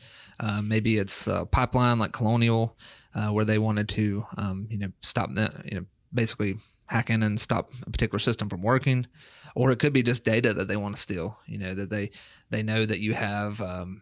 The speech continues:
you know, private data of your customers or things like that, and they wanna steal that. Um, so you gotta understand kinda what they're looking for, uh, and then, um, what their motivation is.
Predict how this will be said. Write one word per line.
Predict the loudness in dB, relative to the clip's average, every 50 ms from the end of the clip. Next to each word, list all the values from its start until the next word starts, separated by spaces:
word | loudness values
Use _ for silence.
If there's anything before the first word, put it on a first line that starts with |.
| _ _ -14
you | -12 -12
know, | -10
private | -6 -4 -2 -2 -2 -2 -4 -4
data | -2 -2 0 0 0
of | 0 -2 -2 -4 -4 -6 -6 -8 -10
your | -10 -6
customers | -2 0 0 2 2 2 4 4 6 6 4 4 2 -2
or | -6 -8
things | -8 -8 -6 -6 -6
like | -4 -2
that, | 0 0 2 2 0 0
and | -2 -4
they |
wanna | -4 -6 -6 -8
steal | -6 -4 -4 -2 0
that. | 0 0 0 -2 -4 _ _ -18 -18 -18 -18 -20 -20 -20 -20 -20 -14
Um, | -10 -10 -8 -8 -10 -12 -14 -12 _
so | 0 0 0 0 0 -4 _ -20 -20 -20 -20 -10 -4
you | 0
gotta | 2 2 4
understand | 4 4 4 2 2 2
kinda | 2 2 2 4
what | 2 2 2
they're | 2 0
looking | 0 0 0 0 -2
for, | 0 0 0 0 0 -2 -4 -8 -12 -10
uh, | -6 -6 -6 -4 -4
and | -4 -4 -2 0
then, | 0 0 0 0 -2 -4 -8 -10 -14 -20 _ -12 -8
um, | -6 -6 -6 -6 -8 -4
what | -2 0 2
their | 2 2
motivation | 2 2 2 2 2 2 0 0 -2 -2
is. | -2 -2 -2 -4 -6 -8